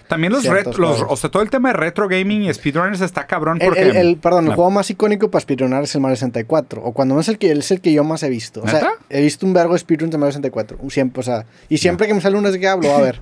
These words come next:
Speaker 1: <clears throat>
Speaker 2: Y
Speaker 1: Neta.
Speaker 2: siempre me, me impresiona el, "Ah", y
Speaker 1: Bueno.
Speaker 2: cómo salta para atrás y,
Speaker 1: Sí,
Speaker 2: o sea,
Speaker 1: sí, sí, está
Speaker 2: ese,
Speaker 1: cabrón,
Speaker 2: ese
Speaker 1: güey.
Speaker 2: glitch se me hace bien
Speaker 1: Cuando, cuando acabes el Elden Ring, aviéntate los speedruns de Elden Ring.
Speaker 2: No
Speaker 1: Te das,
Speaker 2: mames.
Speaker 1: vas a decir de que... Algo, há-, háblele a la policía.
Speaker 2: Hay, hay,
Speaker 1: <laughs> O sea,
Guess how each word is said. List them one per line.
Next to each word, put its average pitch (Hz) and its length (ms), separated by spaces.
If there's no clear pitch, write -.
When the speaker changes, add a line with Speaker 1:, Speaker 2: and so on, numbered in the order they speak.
Speaker 1:
<clears throat> - 80
Speaker 2:
Y 233 40
Speaker 1:
Neta. 190 180
Speaker 2:
siempre 175 260
me, 170 140
me 165 280
impresiona 147 360
el, 170 80
"Ah", 269 440
y 180 60
Speaker 1:
Bueno. - 200
Speaker 2:
cómo 185 240
salta 170 340
para 180 140
atrás 160 400
y, 147 100
Speaker 1:
Sí, - 160
Speaker 2:
o - 20
sea, 135 300
Speaker 1:
sí, 123 140
sí, 113 100
está 113 140
Speaker 2:
ese, 151 80
Speaker 1:
cabrón, 127 340
Speaker 2:
ese 139 120
Speaker 1:
güey. 170 120
Speaker 2:
glitch 165 160
se 175 140
me 165 80
hace 160 160
bien 151 480
Speaker 1:
Cuando, 151 420
cuando 139 240
acabes 165 400
el 202 80
Elden 165 300
Ring, 190 240
aviéntate 127 480
los 156 100
speedruns 131 560
de 135 80
Elden 120 240
Ring. 101 220
Speaker 2:
No 113 80
Speaker 1:
Te - 80
das, 135 200
Speaker 2:
mames. 110 200
Speaker 1:
vas 139 260
a 156 60
decir 139 320
de 139 120
que... 117 440
Algo, 135 260
há-, 156 220
háblele 147 300
a 156 40
la 135 140
policía. 117 500
Speaker 2:
Hay, 170 160
hay, 170 200
Speaker 1:
<laughs> - 0
O 196 80
sea, 165 100